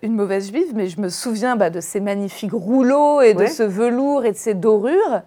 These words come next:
Speaker 1: et que le rabbin les a donnés à un garçon qui est passé devant moi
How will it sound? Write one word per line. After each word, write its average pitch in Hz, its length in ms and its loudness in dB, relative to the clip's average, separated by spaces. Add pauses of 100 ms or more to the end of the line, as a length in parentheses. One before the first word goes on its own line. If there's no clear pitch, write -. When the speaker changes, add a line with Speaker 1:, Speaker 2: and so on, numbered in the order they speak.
(1160)
Speaker 1:
et 247 60 0
que 262 140 -4
le 233 100 4
rabbin 214 480 2
les 240 180 0
a 208 80 6
donnés 208 300 2
à 320 80 4
un 294 180 0
garçon 285 540 -2
qui 254 140 -4
est 233 40 0
passé 262 440 -2
devant 269 260 -2
moi 240 280 0